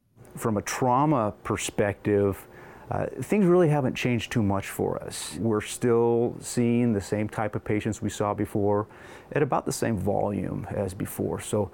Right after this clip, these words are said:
from a logistic operational standpoint, uh, trauma hasn't changed drastically. Sometimes when we talk about crisis standards of care, we get in our mindset that we're making the door smaller, it's harder to get care. That's not what you're gonna see.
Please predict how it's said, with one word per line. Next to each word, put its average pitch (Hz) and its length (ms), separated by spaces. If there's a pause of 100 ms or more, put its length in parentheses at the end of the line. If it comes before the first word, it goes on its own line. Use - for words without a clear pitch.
(260)
from 113 180
a 110 80
logistic 123 840
operational 113 760
standpoint, 143 840 (400)
uh, - 420 (100)
trauma 135 340
hasn't 92 360
changed 92 340
drastically. - 540 (400)
Sometimes 143 540
when 120 120
we 113 80
talk 123 240
about 113 260
crisis 120 360
standards 117 260
of 110 100
care, 135 240
we 120 100
get 107 160
in 117 80
our 110 100
mindset 110 640
that 110 140
we're 117 120
making 127 320
the 123 60
door 120 200
smaller, 113 440
it's 113 100
harder 120 300
to 110 80
get 101 220
care. 139 500 (1040)
That's 143 260
not 170 340
what 135 180
you're 127 160
gonna 117 200
see. 104 480